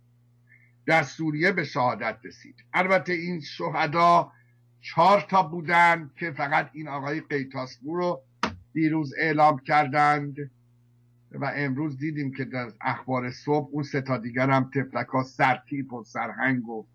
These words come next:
سرمان بودن، اونا رو هم اسمشون رو اعلام کردن. یعنی ارتش میهن ما رو هم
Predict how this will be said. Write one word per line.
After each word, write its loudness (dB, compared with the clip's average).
سرمان 0
بودن، -4
اونا 2
رو 4
هم 2
اسمشون -6
رو -8
اعلام -2
کردن. -10
یعنی 2
ارتش -4
میهن -4
ما 2
رو 0
هم 0